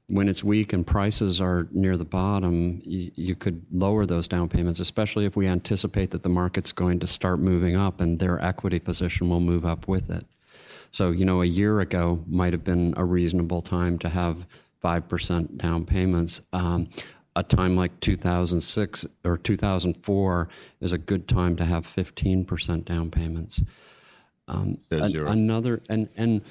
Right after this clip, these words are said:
Speaker 1: you know, one of, one of the more insightful arguments that I came across in reviewing a lot of literature on real estate,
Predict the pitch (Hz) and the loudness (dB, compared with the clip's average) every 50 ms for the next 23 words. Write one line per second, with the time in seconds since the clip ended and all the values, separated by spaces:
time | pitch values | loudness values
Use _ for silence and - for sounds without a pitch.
0 | - - _ _ - 113 113 113 113 110 131 139 165 190 180 156 - - - 123 | -20 -20 _ _ -4 -2 0 0 0 0 0 0 2 2 0 0 -2 -2 0 0
1 | 139 156 165 160 165 147 139 131 120 110 104 90 - _ _ - - 110 113 104 | 2 2 2 2 2 4 4 4 4 2 0 0 -4 _ _ -2 0 2 2 2
2 | - - - - 113 113 113 110 - - - 113 104 98 98 95 92 - - - | 2 2 2 2 2 2 0 -2 -4 -8 -4 -2 0 2 2 2 0 -2 -4 -8
3 | _ _ _ _ - 101 104 101 101 104 101 101 98 92 - - 104 95 95 95 | _ _ _ _ -2 0 2 2 2 2 2 2 2 2 0 0 0 0 0 0
4 | 101 101 - - 113 98 101 92 - - 92 90 92 90 87 - 95 92 92 92 | 0 -2 0 0 0 2 2 0 0 -2 -2 0 0 0 0 0 0 2 2 2
5 | 92 92 95 90 90 101 101 98 98 95 95 92 92 90 90 90 87 87 95 98 | 2 0 0 0 0 0 0 2 2 0 0 0 0 0 0 -2 -2 -2 -2 -2
6 | 98 104 104 101 101 - - - 92 92 90 90 90 92 92 92 90 - - - | 0 0 0 0 0 -2 -2 0 0 2 2 2 2 2 2 2 0 0 0 0
7 | - 92 92 90 90 | 0 0 0 0 -2